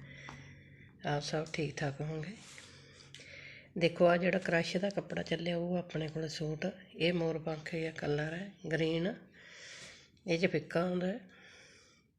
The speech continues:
ਤੇ ਕ੍ਰਸ਼ ਵਾਲਾ ਕੱਪੜਾ ਜਿਹੜਾ ਨਵਾਂ ਚੱਲਿਆ, ਉਹ ਆ ਦੇਖੋ, ਲਾਈਨਿੰਗ ਲੱਗ ਕੇ ਬਣੂਗਾ ਇਹ ਸੂਟ। ਜੇ ਤੁਸੀਂ ਇਹ 'ਤੇ ਕਢਾਈ ਜਾਂ ਪੇਂਟ ਕਰਵਾਉਣਾ ਹੈ, ਤਾਂ ਸਾਨੂੰ ਸਕਰੀਨਸ਼ਾਟ ਲੈ ਕੇ, ਦੇਖੋ, ਆਰਡਰ ਕਰ ਸਕਦੇ ਹੋ।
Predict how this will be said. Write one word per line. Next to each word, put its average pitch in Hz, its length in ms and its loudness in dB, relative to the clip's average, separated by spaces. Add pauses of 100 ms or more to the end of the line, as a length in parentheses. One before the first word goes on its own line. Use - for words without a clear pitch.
(340)
ਤੇ 175 80 0
ਕ੍ਰਸ਼ 165 440 2
ਵਾਲਾ 185 140 2
ਕੱਪੜਾ 160 380 0
ਜਿਹੜਾ 165 220 2
ਨਵਾਂ 156 240 2
ਚੱਲਿਆ, 147 360 0
ਉਹ 151 140 0
ਆ 147 60 -2
ਦੇਖੋ, 147 380 -8 (1080)
ਲਾਈਨਿੰਗ 156 380 6
ਲੱਗ 156 200 0
ਕੇ 156 180 2
ਬਣੂਗਾ 147 440 0
ਇਹ 165 60 -4
ਸੂਟ। 151 360 -2 (680)
ਜੇ - 80 4
ਤੁਸੀਂ 180 300 4
ਇਹ 175 40 6
'ਤੇ 185 120 4
ਕਢਾਈ 180 360 6
ਜਾਂ 165 160 2
ਪੇਂਟ 160 280 2
ਕਰਵਾਉਣਾ 160 420 2
ਹੈ, 208 100 0 (720)
ਤਾਂ 165 120 0
ਸਾਨੂੰ 160 280 0
ਸਕਰੀਨਸ਼ਾਟ 156 720 0
ਲੈ 147 180 0
ਕੇ, 151 120 0
ਦੇਖੋ, 151 360 -2 (640)
ਆਰਡਰ 147 200 0
ਕਰ 143 180 0
ਸਕਦੇ 147 420 -2
ਹੋ। 202 40 0